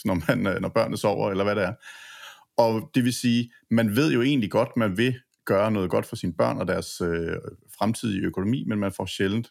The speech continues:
gjort noget ved det. Og der er det bare, at karakteristika for børneopsparing, der minder de rigtig meget om pension til voksne. Altså, der er en rigtig lang tidshorisont.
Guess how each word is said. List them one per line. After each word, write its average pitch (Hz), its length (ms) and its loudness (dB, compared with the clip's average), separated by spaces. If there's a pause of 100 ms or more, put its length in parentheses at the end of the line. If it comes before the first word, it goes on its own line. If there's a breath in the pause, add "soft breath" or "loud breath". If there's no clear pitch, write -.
gjort 95 180 0
noget 92 200 -2
ved 87 100 -2
det. 92 100 -6 (240)
Og 101 120 -2
der 131 60 4
er 120 120 4
det 120 120 -2
bare, 107 380 0
at 101 260 -2
karakteristika 107 720 -4 (420)
for 90 160 -2
børneopsparing, 92 580 -4 (360)
der 104 80 2
minder 104 280 2
de 110 100 -4
rigtig - 300 -6
meget 87 160 -6
om 95 80 -4
pension 110 320 -4 (140)
til - 100 -4
voksne. - 340 -2 (340 soft breath)
Altså, - 340 -2 (240)
der 110 60 2
er 98 180 2
en 98 120 -2
rigtig 101 220 -2
lang - 200 -8
tidshorisont. 123 540 -4